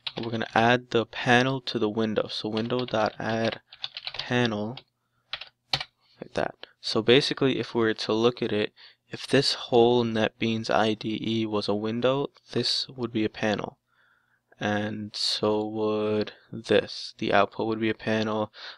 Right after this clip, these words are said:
this navigator would be a panel, and projects would be a panel. So that's what you're adding. Now after that, we can add the text,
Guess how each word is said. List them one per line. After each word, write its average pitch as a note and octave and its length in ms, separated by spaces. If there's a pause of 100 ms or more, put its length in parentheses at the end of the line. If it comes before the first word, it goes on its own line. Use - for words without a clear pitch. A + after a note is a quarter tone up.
(100)
this - 180
navigator G#2 580
would G#2 120
be G#2 120
a G2+ 40
panel, G#2+ 460
and G#2+ 140
projects G2+ 460
would G2+ 120
be G#2+ 100
a G#2 60
panel. - 420
So - 300 (1120)
that's B2 240
what A2+ 80
you're A2+ 100
adding. G2+ 320 (1300)
Now B2 160
after A#2+ 320
that, B2 360 (140)
we B2 160
can A2 480 (720)
add A2+ 240
the - 80
text, - 920